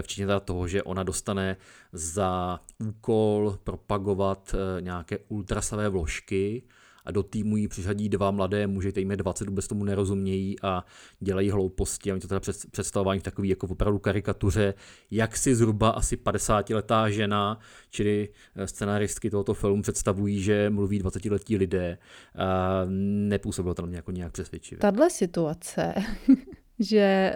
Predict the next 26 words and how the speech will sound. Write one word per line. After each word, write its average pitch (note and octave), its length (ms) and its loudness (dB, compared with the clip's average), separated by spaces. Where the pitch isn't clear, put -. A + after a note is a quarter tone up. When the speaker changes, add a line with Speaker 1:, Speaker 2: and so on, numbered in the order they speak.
Speaker 2:
eh, F#3 340 4
dostane G#3+ 960 2
žena G3 420 0
v G#3+ 60 0
reklamní G#3 420 0
agentuře G3 600 0
do F#3 160 0
týmu G#3 500 4
dva G3 220 2
mladé F#3+ 380 2
muže, G3 280 2
když F#3+ 260 -4
mají G3+ 200 2
propagovat G3 680 0
vložky, F#3 520 0
mi G3+ 140 2
přijde G3+ 420 -2
docela G#3 480 -2
realistická. G3+ 1000 -2
Speaker 1:
Ne, A#2 140 6
ta C3+ 80 4
výchozí E3 340 4
situace, E3 320 2
jasně, F3+ 260 0
tam G#2 160 0
jako C3 200 0